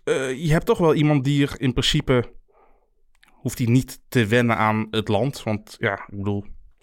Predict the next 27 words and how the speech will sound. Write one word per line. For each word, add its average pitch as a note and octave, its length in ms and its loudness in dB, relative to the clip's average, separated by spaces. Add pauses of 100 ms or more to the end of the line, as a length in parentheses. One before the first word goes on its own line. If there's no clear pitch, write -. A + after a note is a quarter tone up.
hij G#2+ 100 0
is G#2+ 80 0
direct A2+ 280 0
inzetbaar. A#2+ 420 0
Hij A2 100 2
heeft A#2 200 -2
altijd A2+ 240 -4
in A2 100 0
Nederland A2+ 300 2
gevoetbald. A#2+ 480 -4 (320)
En D3+ 120 2
het D3 100 2
is C#3+ 100 2
wel F3 200 4
iemand C3+ 280 2
die, C3+ 140 0
die C3 260 -6
op C3 180 0
de C#3+ 160 -2 (120)
top - 220 0
van C3+ 140 2
zijn A2+ 120 -2
kunnen C3+ 200 2
op A2 100 -4
dit A2+ 140 -4
moment A2 300 -2
zit. - 260 -8